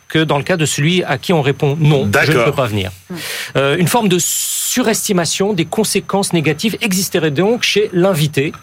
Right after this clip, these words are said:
Speaker 2: Ouais.
Speaker 1: Euh, et cela ne vaudrait pas que sur le plan théorique, mais aussi dans une expérience scientifique, celle qui a été menée.
Speaker 2: D'accord.
Speaker 1: Et parmi les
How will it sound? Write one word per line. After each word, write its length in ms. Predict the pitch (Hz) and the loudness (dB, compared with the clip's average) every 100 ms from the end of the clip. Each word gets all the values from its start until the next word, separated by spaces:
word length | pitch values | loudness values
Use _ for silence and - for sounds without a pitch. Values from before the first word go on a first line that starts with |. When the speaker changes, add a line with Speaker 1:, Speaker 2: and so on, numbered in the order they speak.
| - - - - | -10 -8 -8 -4
Speaker 2:
Ouais. 80 | - | 0
Speaker 1:
Euh, 160 | 147 165 | 2 2
et 100 | 175 | 0
cela 180 | - 180 | 2 2
ne 40 | |
vaudrait 220 | 170 156 | 2 2
pas 160 | 170 247 | 0 0
que 100 | - | 0
sur 140 | - 160 | 2 2
le 60 | |
plan 180 | 156 170 | 2 0
théorique, 560 | - 214 196 190 247 151 | 2 2 2 0 -2 0
mais 100 | 151 | 0
aussi 200 | 143 208 | 0 0
dans 100 | 170 | 0
une 160 | 160 | 2
expérience 500 | 165 - 160 196 - - - | 0 -2 -2 -2 -6 -8 -8
scientifique, 540 | - 160 - 123 185 | -2 -2 -2 -4 -4
celle 200 | - 123 | -2 -2
qui 120 | - | -2
a 40 | 131 | -2
été 200 | 117 131 | 0 2
menée. 260 | 127 233 - - | 2 0 -4 -4
Speaker 2:
D'accord. 280 | 127 143 104 | -2 0 -2
Speaker 1:
Et 40 | 110 | 0
parmi 260 | 196 226 233 | 0 2 4
les 200 | 208 | 2